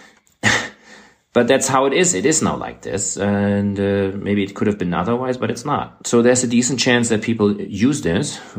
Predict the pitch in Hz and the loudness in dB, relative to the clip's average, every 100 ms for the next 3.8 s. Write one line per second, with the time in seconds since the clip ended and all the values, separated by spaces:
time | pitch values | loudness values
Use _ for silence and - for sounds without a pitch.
0 | - - - 120 101 95 90 87 78 78 | -14 -10 -6 -2 0 0 0 0 0 0
1 | 104 156 - - - - - _ 110 107 | 0 -2 -8 -20 -20 -20 -20 _ 0 0
2 | 104 - - - 98 104 107 101 98 98 | 0 -4 -10 -2 0 0 0 0 0 0
3 | 107 104 107 101 104 101 98 101 | 0 0 0 0 0 0 -2 -4